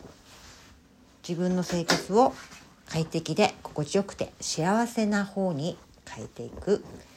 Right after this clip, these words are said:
えー、セルフムーブメントの日々の記録です。それと、私の好きを育てようと思って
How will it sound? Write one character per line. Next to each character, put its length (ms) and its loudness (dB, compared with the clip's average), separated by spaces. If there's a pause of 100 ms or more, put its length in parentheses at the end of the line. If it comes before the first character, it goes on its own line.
(320)
え 100 -4
ー、 20 -2
セ 160 -4
ル 120 4
フ 160 -2
ム 220 6
ー 20 -
ブ 80 0
メ 140 2
ン 100 -2
ト 100 0
の 300 2
日 200 -8
々 160 0
の 220 0 (200)
記 160 -4
録 260 -4 (880)
で 100 10
す。 240 -8 (640)
そ 140 -2
れ 80 2
と、 260 2 (560)
私 460 -2
の 100 2
好 220 -6
き 160 0
を 180 0 (4000)
育 420 -4
て 200 -2
よ 180 2
う 40 0
と 280 -4
思 180 -4
っ 40 -10 (200)
て 220 -6